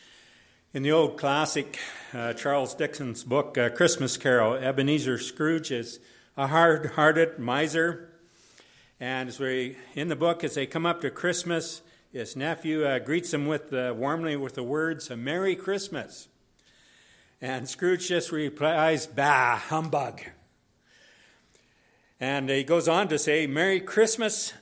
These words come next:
out upon a Merry Christmas. What's Christmas time to you but a time for paying bills without money, a time for finding yourself a year older but not an hour richer?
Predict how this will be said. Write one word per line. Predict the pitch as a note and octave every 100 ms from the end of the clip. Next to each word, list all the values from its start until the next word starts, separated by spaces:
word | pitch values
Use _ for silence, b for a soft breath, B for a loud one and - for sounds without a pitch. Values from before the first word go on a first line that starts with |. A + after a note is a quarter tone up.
| _ _ -
out | A3 G#3+
upon | F#3+ E3+ D3+ C#3+
a |
Merry | C3+ C3+ B2+
Christmas. | A#2 C#3+ B2 C3+ A2 - - b b b b b
What's | - D#3+ - -
Christmas | - A3+ A3+ G3+ F3+
time | - F#3+ G3
to | D#3
you | E3 G#3 G3+
but | D#3 C3
a |
time | - E3+ F#3 G3
for | F#3+ C#3 B2
paying | - C3+ A#2+ G#2+
bills | G2 D#3+ F#3+ F#3+ E3+ C3
without | A#2 C3 C3
money, | A#2 D3+ F#3+ G3+ - B B B B B
a | B2+
time | - E3+ G3 G3
for | D3+
finding | - F3 F3+ D#3+
yourself | C#3 A#2+ E3+ D#3+ D#3
a | B2
year | C3 A#2+
older | C3 F3 F#3 F#3
but | B2+
not | A#2 D3 C#3+
an | B2+
hour | B2+ C#3 C#3 A2
richer? | A2+ E3+ - G3+ G3